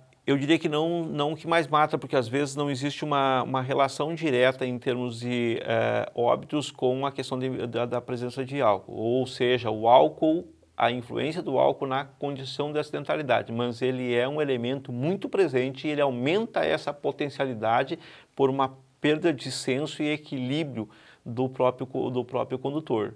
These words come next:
né? Tanto que ele é proibido, ele é proibido por lei.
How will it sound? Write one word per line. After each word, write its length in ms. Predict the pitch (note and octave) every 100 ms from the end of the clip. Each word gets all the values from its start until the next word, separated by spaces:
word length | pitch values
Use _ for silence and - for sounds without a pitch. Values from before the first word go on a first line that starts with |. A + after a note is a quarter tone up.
| -
né? 240 | - G#2 A#2+ -
Tanto 300 | A2+ B2 C#3
que 140 | D#3+
ele 100 | D#3
é 80 | C#3
proibido, 580 | C3+ C#3 G#2+ A2+ A2+ A#2 - - -
ele 180 | A#2
é 60 | A#2+
proibido 500 | - B2+ B2 B2 B2+
por 220 | C3+ C#3+
lei. 220 | G#2+ G2+